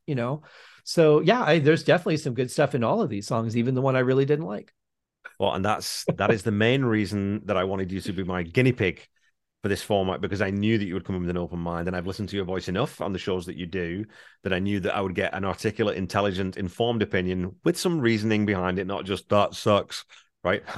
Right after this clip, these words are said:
Speaker 2: So I thank you very,
Speaker 1: <laughs>
Speaker 2: very much for this. Let the people know
Speaker 1: Thank you.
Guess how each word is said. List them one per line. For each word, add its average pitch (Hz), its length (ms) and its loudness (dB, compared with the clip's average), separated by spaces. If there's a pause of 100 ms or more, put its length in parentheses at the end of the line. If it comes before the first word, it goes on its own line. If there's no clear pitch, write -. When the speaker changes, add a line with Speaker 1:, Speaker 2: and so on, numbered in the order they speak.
Speaker 2:
So - 140 -8
I 110 80 4
thank 117 320 0
you 110 80 6
very, 127 480 2
Speaker 1:
<laughs> 92 180 -2
Speaker 2:
very 123 140 6
much 101 160 -2
for 120 80 -2
this. 98 180 -2 (340)
Let 151 220 4
the 196 80 4
people 175 240 4
know 131 220 6
Speaker 1:
Thank 127 180 6
you. 110 220 -2